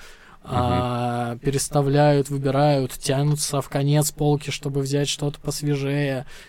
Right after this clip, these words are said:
Speaker 2: да, и вот так вот ты изучаешь аудиторию, ищешь какие-то нюансы.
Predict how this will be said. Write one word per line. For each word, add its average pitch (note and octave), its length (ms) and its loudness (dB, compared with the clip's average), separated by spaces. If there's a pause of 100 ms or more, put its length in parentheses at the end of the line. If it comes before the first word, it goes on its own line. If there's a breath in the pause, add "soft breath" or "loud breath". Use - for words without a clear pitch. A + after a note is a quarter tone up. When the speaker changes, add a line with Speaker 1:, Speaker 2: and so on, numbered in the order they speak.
Speaker 2:
да, C3 340 2
и B2+ 520 -4
вот C3+ 200 -6
так D#3 260 2
вот C#3+ 160 -2
ты C#3+ 260 -2
изучаешь D3 760 0
аудиторию, C#3+ 800 0
ищешь D3 520 -4
какие-то C#3 500 -6
нюансы. C3+ 680 -4